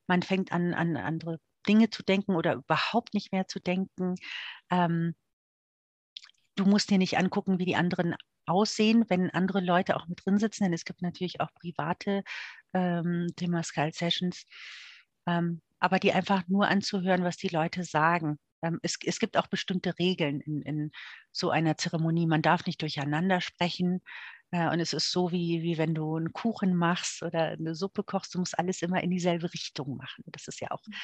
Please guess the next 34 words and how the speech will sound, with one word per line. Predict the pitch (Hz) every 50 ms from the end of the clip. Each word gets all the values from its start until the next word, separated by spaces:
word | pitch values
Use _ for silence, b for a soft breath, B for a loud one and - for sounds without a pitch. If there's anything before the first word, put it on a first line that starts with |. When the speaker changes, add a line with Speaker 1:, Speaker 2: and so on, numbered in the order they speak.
| B B B B B B -
Speaker 1:
etwas, | - 180 - 175 170 - -
etwas | - - - 185 175 -
sehr | - 180 165
Magisches, | 170 165 160 160 170 190 196 - - 202 - -
was | 185 - -
wir | 185 -
alle | 165 175 170 165
wissen, | 196 226 - 240 233 233
die | - 214
uns, | 208 214 214 - -
Speaker 2:
<laughs> | - - - 294 277 269 - - - _ -
Speaker 1:
ähm, | 202 202 196 196 190 196 185 - _ _ _ - - -
äh, | - 165 190 180 160 - - - 147 143 156
die | - 185 -
uns | - -
sowas | - 190 196 185 -
interessiert. | - - - - - - - - 190 190 -
Also | - 175 185 175
du | - - 170
kommst | - - 180 175 -
da | 196 170
wirklich | 170 185 - 185 - -
in | 165 156
so | 165
einen | 165
Kessel | - - 214 214 - - 180 165
rein. | 160 147 151 175 190 196
Es | 185 - -
ist | 180 - -
eine | 180 -
andere | 180 180 190 175
Art | - - -
von | - - 175 -
Kessel, | - 180 185 - - 180 190